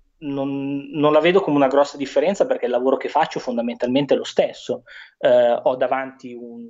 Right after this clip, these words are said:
invece che una storia, uno storyboard, un soggetto o un, una sceneggiatura e comincio a leggerlo, a guardarlo e a dire: "Questo mi piace, questo non mi piace". Insomma, mm, devo fare un po' il gioco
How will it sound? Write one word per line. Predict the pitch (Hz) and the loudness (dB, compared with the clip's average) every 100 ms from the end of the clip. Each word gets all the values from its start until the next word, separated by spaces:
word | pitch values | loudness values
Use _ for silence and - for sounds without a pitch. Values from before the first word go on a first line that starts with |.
| - - | -20 -16
invece | 127 123 131 | -6 -4 -2
che | 127 | -2
una | 123 | -4
storia, | - 139 139 | 0 4 4
uno | 120 117 | 2 -8
storyboard, | - 123 143 131 117 | 0 4 4 0 -8
un | 120 120 | -6 -6
soggetto | - 120 123 135 - - | -4 -2 0 0 2 2
o | - - 131 | 2 2 2
un, | 123 123 120 120 123 127 _ _ _ _ _ | 2 -2 -6 -8 -10 -18 _ _ _ _ _
una | - 127 | -2 -2
sceneggiatura | - 135 131 180 151 127 143 - _ _ _ _ _ _ - | 0 2 2 2 2 2 0 -2 _ _ _ _ _ _ -14
e | |
comincio | - 123 120 131 120 | -12 -10 -2 -2 0
a | 131 113 | -2 -2
leggerlo, | 117 139 131 117 | -2 0 2 2
a | |
guardarlo | 117 127 123 117 147 135 - - - _ | 2 2 0 -2 0 -2 -4 -10 -20 _
e | 131 | -2
a | |
dire: | 123 127 | 2 0
"Questo | 123 127 - | 2 -2 0
mi | 131 | 0
piace, | 131 123 131 | 0 0 0
questo | 123 117 123 | -2 -2 -4
non | 123 | -4
mi | 151 | 0
piace". | 127 120 131 - 120 - - | 2 2 0 -2 -6 -8 -16
Insomma, | - 127 120 165 | -4 0 0 0
mm, | 131 123 123 143 135 | -6 -8 -8 -8 -2
devo | 135 131 | 0 2
fare | 139 139 | 2 0
un | 143 135 | -2 -2
po' | 127 135 131 | 0 0 -2
il | 123 | -4
gioco | 131 123 123 135 127 127 120 117 117 | 0 0 0 -2 0 2 2 2 0